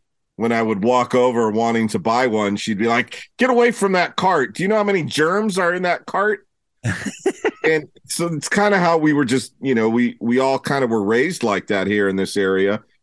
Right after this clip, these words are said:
Speaker 1: But the one thing my wifey does like, and she'll stop for it, is the, uh, fruta carts where they make the fruit cups.
Speaker 2: Yeah. Okay.
Speaker 1: Those are popular, and you could kinda, there's just one guy manning the fruit,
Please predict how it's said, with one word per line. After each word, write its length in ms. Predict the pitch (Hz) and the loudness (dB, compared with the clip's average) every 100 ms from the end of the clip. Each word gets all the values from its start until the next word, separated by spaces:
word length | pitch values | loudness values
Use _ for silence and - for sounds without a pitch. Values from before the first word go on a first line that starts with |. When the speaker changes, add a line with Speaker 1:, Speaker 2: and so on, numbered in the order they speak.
| _ _ - | _ _ 0
Speaker 1:
But 440 | 247 233 139 - _ _ _ | 2 4 0 -2 _ _ _
the 80 | - | -2
one 220 | 123 185 | 0 0
thing 180 | 214 196 | 0 0
my 100 | 160 | 0
wifey 460 | 143 139 151 139 120 | 2 2 0 0 0
does 420 | 82 120 135 127 | 0 0 0 0
like, 280 | 123 107 107 | 0 0 -2
and 120 | 101 | -4
she'll 180 | - 104 | -4 -6
stop 440 | - 123 117 - | -2 0 0 -2
for 240 | - 101 87 | -2 0 0
it, 140 | - _ _ _ _ - | -2 _ _ _ _ 0
is 320 | 123 117 - | 2 2 -2
the, 320 | 113 113 110 | 0 2 2
uh, 120 | 101 98 | 0 0
fruta 460 | - 208 - 117 | 0 0 0 -2
carts 720 | - 117 80 - - - - _ _ _ _ _ | 0 -2 -2 -8 -10 -10 -14 _ _ _ _ _
where 160 | 120 120 | 0 2
they 120 | 120 | 4
make 300 | 123 131 - | 4 2 0
the 80 | 110 | -4
fruit 340 | - 151 160 | 0 0 0
cups. 720 | - 175 180 - - - - - | -2 -2 -2 -8 -8 -8 -10 -2
Speaker 2:
Yeah. 240 | 180 135 - _ _ _ - | 0 0 -6 _ _ _ -6
Okay. 200 | 170 151 | -2 2
Speaker 1:
Those 200 | 151 202 | 2 0
are 180 | 208 - | -4 -2
popular, 640 | 147 131 123 123 123 127 120 | 0 0 0 0 2 2 0
and 240 | 127 123 | 0 0
you 80 | 135 | -2
could 240 | - 123 | -2 -2
kinda, 480 | 143 147 139 120 104 _ _ | 0 0 2 0 -2 _ _
there's 160 | - 127 | -4 -2
just 180 | 175 120 | -2 0
one 340 | 123 160 156 | 2 2 0
guy 420 | 127 139 143 120 107 | 0 2 2 2 0
manning 520 | 110 123 135 131 113 | 0 0 0 0 0
the 80 | 101 | -4
fruit, 460 | - 143 110 - | -2 0 0 -4